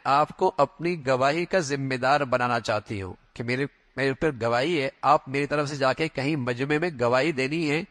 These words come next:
آپ تشریف لے آئیں۔" حضرت عثمان رضی اللہ تعالیٰ عنہ تشریف لے آئے۔ حضرت عثمان فرمانے لگے کہ وہ شخص آ گیا جو بظاہر عبادت کرتا تھا، اس عورت کے کہنے پر جیسی اندر داخل ہوا، اس نے کواڑ بند کر دیا۔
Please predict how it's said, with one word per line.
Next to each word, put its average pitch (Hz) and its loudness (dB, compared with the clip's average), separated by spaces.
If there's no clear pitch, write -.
آپ 123 0
تشریف 131 -4
لے 104 -4
آئیں۔" - -16
حضرت 123 0
عثمان 127 0
رضی 123 0
اللہ 123 2
تعالیٰ 120 0
عنہ 113 -8
تشریف 123 -6
لے 143 -2
آئے۔ 113 -4
حضرت - -2
عثمان 160 4
فرمانے 160 2
لگے 170 2
کہ 180 -2
وہ 160 2
شخص - 0
آ 123 4
گیا 139 0
جو 131 0
بظاہر 123 2
عبادت 131 -2
کرتا 139 0
تھا، 123 -4
اس 139 -4
عورت 147 2
کے 143 0
کہنے 139 0
پر 120 -2
جیسی 175 0
اندر 190 0
داخل 156 2
ہوا، 127 2
اس 151 -6
نے 160 -2
کواڑ 131 4
بند 113 -2
کر 101 -4
دیا۔ 85 -10